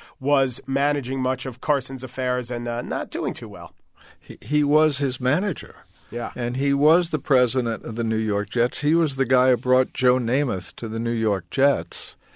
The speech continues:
Speaker 2: And so he was a very well-known figure, but unfortunately he was, uh, taking some advantage of Johnny at the time.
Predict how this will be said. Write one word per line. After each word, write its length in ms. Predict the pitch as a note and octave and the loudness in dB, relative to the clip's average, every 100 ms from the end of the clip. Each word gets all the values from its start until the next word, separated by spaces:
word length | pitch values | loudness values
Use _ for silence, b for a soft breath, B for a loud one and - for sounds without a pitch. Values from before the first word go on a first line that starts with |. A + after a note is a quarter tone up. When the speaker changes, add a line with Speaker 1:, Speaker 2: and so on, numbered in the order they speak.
| b b _ - | b b _ 0
Speaker 2:
And 220 | C3 A#2+ | 0 2
so 220 | D#3+ C#3+ | 4 6
he 140 | D3+ | 6
was 140 | E3 C#3 | 6 4
a 60 | |
very 320 | B2 C#3 C#3+ C#3 | 4 6 6 6
well-known 480 | C3 C3 B2+ B2+ | 4 4 2 0
figure, 420 | A2+ F3 F3 C3+ A#2 | 0 2 2 4 4
but 220 | B2+ B2+ | 4 4
unfortunately 960 | B2+ B2 D3 D3+ D3+ C3+ A2+ B2 B2+ | 0 0 2 2 2 0 2 0 2
he 220 | B2+ C3 B2+ | 2 2 2
was, 420 | B2+ B2 A2 C3+ | 2 0 -2 4
uh, 200 | B2+ B2+ | 4 4
taking 400 | - C3 B2+ C3 | 2 -2 -2 -6
some 220 | - C3 | -2 0
advantage 540 | B2+ A#2 A#2 B2 B2 C3 | 0 0 0 0 -2 -2
of 120 | B2 | -2
Johnny 380 | C3 C3+ E3+ A#2+ | 0 0 0 -2
at 140 | E2+ | -4
the 80 | E2 | -8
time. 440 | - F2 D2+ - | -10 -10 -10 -14